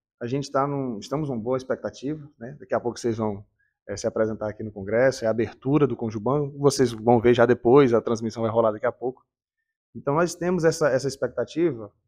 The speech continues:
aquilo que a gente conhece do Projeto Sola, por ser um ministério bíblico, uma preocupação, é, com a letra das canções. Então a gente observa que a preocupação de vocês não, não está necessariamente,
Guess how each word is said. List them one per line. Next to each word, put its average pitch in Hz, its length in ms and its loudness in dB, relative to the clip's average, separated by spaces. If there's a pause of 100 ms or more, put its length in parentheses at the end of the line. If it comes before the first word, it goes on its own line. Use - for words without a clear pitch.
aquilo 131 180 -8
que 135 100 -8
a 123 60 -2
gente 127 220 -8
conhece 131 480 -2
do 123 60 -12
Projeto 117 340 -8
Sola, 131 340 0
por 123 220 -14
ser 131 120 -4
um 131 60 -2
ministério 135 460 -4
bíblico, 143 580 -8 (340)
uma 127 140 -2
preocupação, 139 1120 -2
é, 107 480 -4
com 120 160 -4
a 113 80 -2
letra 123 460 -2
das 117 160 -2
canções. 131 840 -4 (480)
Então 143 140 -2
a 151 40 2
gente 151 200 -2
observa 156 520 0
que 151 220 -4
a 131 80 2
preocupação 156 500 0
de 147 100 -4
vocês 147 760 -6 (480)
não, 143 140 -2
não 147 180 -2
está 143 260 0
necessariamente, 143 1500 -4